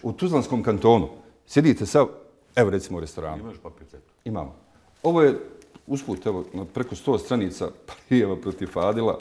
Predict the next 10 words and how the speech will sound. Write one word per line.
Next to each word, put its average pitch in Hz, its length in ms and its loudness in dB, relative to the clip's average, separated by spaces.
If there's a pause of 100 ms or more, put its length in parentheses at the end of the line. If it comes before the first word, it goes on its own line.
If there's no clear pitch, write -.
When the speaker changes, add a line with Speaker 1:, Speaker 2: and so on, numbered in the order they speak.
(160)
Speaker 1:
Novalića, 98 440 -2
Gorana 90 320 -6
Čerkeza 85 420 -8
i 78 80 -8
ostalih 98 460 -2 (200)
iz 92 140 -10
kriznog 85 300 -6
štaba 82 300 -2
i - 20 -6
vlade. 92 380 0